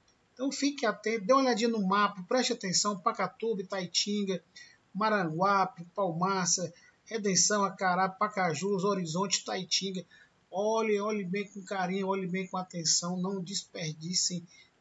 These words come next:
tempo, né? É, com outra coisa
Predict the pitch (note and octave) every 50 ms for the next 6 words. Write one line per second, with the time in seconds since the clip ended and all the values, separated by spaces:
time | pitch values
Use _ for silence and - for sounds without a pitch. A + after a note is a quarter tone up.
0 | _ _ - F3 F3+ F#3 F#3+ G3 F#3 F#3 - F3 E3 D#3+ E3+ G3 G#3 - _ _
1 | _ _ _ _ - - E3+ E3+ E3+ E3+ E3+ E3+ E3 E3 E3 D#3+ D#3+ D#3 D#3 D3+
2 | D3+ D3+ D3+ D3 - _ _ _ - G#3 A3+ A3+ A3+ B3 B3+ C4 A#3 - - -
3 | G3 G3+ G#3 A3 G#3 A3+ A#3 A#3+